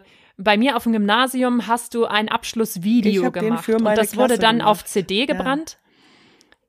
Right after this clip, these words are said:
Speaker 1: Ja, siehste. Und der wurde dann auf C D gebrannt und dann hat man neben dem Abi-Buch damit noch schön Zaster eingenommen, um irgendwas zu finanzieren. Vermutlich oftmals Alkohol. Und bei meiner Schwester, äh, die hat zweitausenddrei Abi gemacht,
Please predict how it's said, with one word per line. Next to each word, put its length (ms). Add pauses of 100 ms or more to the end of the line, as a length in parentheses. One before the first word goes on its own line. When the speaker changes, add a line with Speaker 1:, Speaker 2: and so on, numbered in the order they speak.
(160)
Speaker 1:
Ja, 220
siehste. 580 (300)
Und 160
der 140
wurde 180
dann 140
auf 160
C 140
D 200
gebrannt 480
und 140
dann 120
hat 140
man 140
neben 300
dem 180
Abi-Buch 580
damit 320
noch 160
schön 340
Zaster 400
eingenommen, 520
um 120
irgendwas 420
zu 100
finanzieren. 680
Vermutlich 680
oftmals 460
Alkohol. 520 (520)
Und 200
bei 120
meiner 240
Schwester, 720
äh, 220
die 120
hat 120
zweitausenddrei 680
Abi 160
gemacht, 480